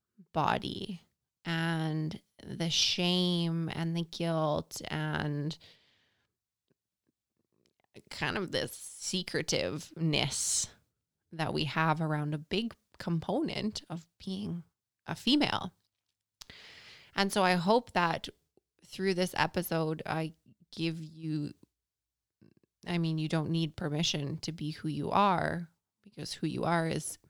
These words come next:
fucking cool. But I hope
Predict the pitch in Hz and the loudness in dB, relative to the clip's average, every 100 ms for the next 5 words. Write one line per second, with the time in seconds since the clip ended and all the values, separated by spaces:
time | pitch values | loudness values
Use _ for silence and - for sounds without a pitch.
0 | _ - - - - - - - - - | _ -12 -10 -8 -8 -8 -6 0 0 2
1 | - - _ _ _ _ _ _ _ _ | -2 -4 _ _ _ _ _ _ _ _
2 | _ _ _ _ _ - 175 170 170 143 | _ _ _ _ _ 0 4 6 4 6
3 | 190 208 202 | 8 8 6